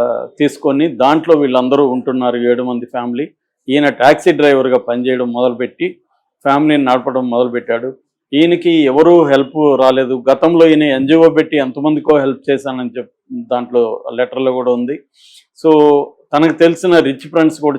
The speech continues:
చాలామంది ఉన్నారు. Even వాళ్ళ మామ, ఆ, వీళ్ళ భార్య వాళ్ళ నాన్న కూడా హెల్ప్ చేయలేదని చెప్తున్నారు. వీటన్నిటిని చూసి మనం బతకడం కష్టం,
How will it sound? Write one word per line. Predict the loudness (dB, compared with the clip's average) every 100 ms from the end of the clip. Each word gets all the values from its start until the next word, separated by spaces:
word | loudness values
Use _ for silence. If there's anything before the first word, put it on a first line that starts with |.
| 0
చాలామంది | 0 2 -2 -4
ఉన్నారు. | -4 -2 -2 -6 _ _ _ 0
Even | 2 4
వాళ్ళ | 4 4 4 4 4 4 2
మామ, | 0 2 4 4 0 -4 _ -8
ఆ, | -4 -4
వీళ్ళ | -2 0 2 0 -2 -8 -12 _
భార్య | -2 0 2
వాళ్ళ | 2 2 -2
నాన్న | -2 0 0
కూడా | 2 4 6 4 2 _ -10
హెల్ప్ | -6 -6 0
చేయలేదని | 0 2 -2 -4
చెప్తున్నారు. | -6 -6 -6 -4 -6 -8 _ _ _ _ -4
వీటన్నిటిని | 2 2 2 0 -2 -6
చూసి | -2 -2 -2 -4
మనం | -2 -2 -2 -2
బతకడం | 0 0 2 2 2
కష్టం, | -2 -2 -4 -4